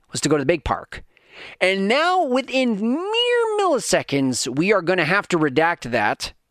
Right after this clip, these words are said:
because Effie, I asked him, I was like, "How bad do you have to go? Are you gonna go in your pants if we don't go somewhere?" And he's like,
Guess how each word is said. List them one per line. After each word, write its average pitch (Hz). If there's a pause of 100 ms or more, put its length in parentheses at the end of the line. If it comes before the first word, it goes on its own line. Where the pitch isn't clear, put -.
(120)
because 156
Effie, 202
I 147
asked 175
him, 131
I 123
was 107
like, 127
"How 160
bad 147
do 127
you 120
have 110
to 113
go? 123
Are 123
you 131
gonna 139
go 131
in 123
your 113
pants 160
if -
we 127
don't 123
go 120
somewhere?" 113
And 113
he's 123
like, 123